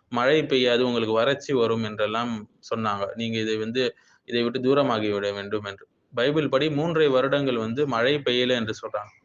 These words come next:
So நீங்கள் பாலை வழிபடுறீங்க, இதன் விளைவாக மழை பெய்யாது, அவங்க எச்சரித்தாங்க. அஹ், so வந்து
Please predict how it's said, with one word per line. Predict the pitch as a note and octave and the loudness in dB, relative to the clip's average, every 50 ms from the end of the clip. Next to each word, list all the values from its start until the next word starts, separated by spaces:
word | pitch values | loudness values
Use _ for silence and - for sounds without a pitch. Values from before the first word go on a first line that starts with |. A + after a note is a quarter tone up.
| _ _ _ _ _ _ _ _ _ _ _ _ _ _ _ _ _ _ _ _ _ _ _ _ _ _ _ _ _ - | _ _ _ _ _ _ _ _ _ _ _ _ _ _ _ _ _ _ _ _ _ _ _ _ _ _ _ _ _ -6
So | - D#3 D3+ | -2 0 0
நீங்கள் | D#3 D3 C#3+ C3 B2 | 2 2 2 2 2
பாலை | A#2+ B2 B2 C3 C#3+ D#3 D#3 | 2 2 2 4 4 4 4
வழிபடுறீங்க, | D3 C3+ C3+ C#3 C#3 C#3 C#3+ B2+ C#3 C#3 D#3+ | 4 4 4 4 2 2 2 2 2 0 0
இதன் | E3 D3 D3 D3 | 0 0 0 0
விளைவாக | D3 C#3+ D3 D#3 D#3 D3+ D3+ D#3 | 0 2 4 4 4 4 2 2
மழை | C#3 B2 B2 C3 C#3+ | 0 0 2 2 0
பெய்யாது, | C#3+ - C3 B2 B2 B2 A#2+ | 0 0 0 0 0 0 0
அவங்க | B2+ B2 A#2 A2+ | -2 -2 -2 -2
எச்சரித்தாங்க. | G#2+ G2+ - - C3 A#2+ A2+ - - G2+ G2 - _ _ _ _ _ _ _ _ _ | -4 -4 -4 -4 -4 -4 -4 -6 -10 -12 -12 -14 _ _ _ _ _ _ _ _ _
அஹ், | - G#2+ G#2+ G#2+ A2 A2+ | -6 -4 -2 -2 0 -2
so | A2 - - B2+ | -2 0 0 0
வந்து | B2+ C3 C#3 C#3+ D#3 | 0 0 0 2 2